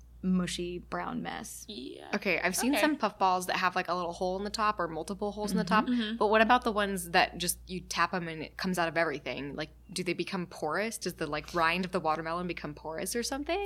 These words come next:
Speaker 3: Or, like
Speaker 1: That's a really good question. So it kinda depends on the species. Um, there are ones that form really specific perforations on the top.
Speaker 3: Ooh, that's a
Speaker 1: Or,
Speaker 3: fun word.
Speaker 1: like, some of them have
Speaker 2: Mm-hmm.
Speaker 1: little beaks where they
Speaker 2: No.
Speaker 1: like, one little, they call 'em beaks,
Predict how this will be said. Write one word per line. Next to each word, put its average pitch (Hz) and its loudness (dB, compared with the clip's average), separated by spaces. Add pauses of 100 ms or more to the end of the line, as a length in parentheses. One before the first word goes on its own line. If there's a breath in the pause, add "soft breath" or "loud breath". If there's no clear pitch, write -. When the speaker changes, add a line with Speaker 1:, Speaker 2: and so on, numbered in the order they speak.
Speaker 3:
Or, 160 0
like 160 -4
Speaker 1:
That's - 6 (140)
a 233 0
really 233 6
good 240 6
question. 277 4
So 233 12
it 254 6
kinda 240 6
depends 226 4
on 208 4
the 190 0
species. 214 -2 (100)
Um, 185 2 (480)
there 226 12
are 233 12
ones 233 8
that 214 12
form 196 4 (100)
really 202 4
specific 208 0
perforations 214 2
on 254 4
the 254 2
top. 269 8 (360 loud breath)
Speaker 3:
Ooh, 180 0
that's 175 2
a - -10
Speaker 1:
Or, 190 6
Speaker 3:
fun 165 -4
word. 165 -6
Speaker 1:
like, 180 2
some 202 0
of 190 0
them 226 6
have 226 6
Speaker 2:
Mm-hmm. 196 0
Speaker 1:
little 196 2
beaks 247 2
where 233 2
they 220 2 (800)
Speaker 2:
No. 427 2
Speaker 1:
like, 381 4
one 240 8
little, 240 6
they 240 2
call 240 4
'em 226 2
beaks, 190 -2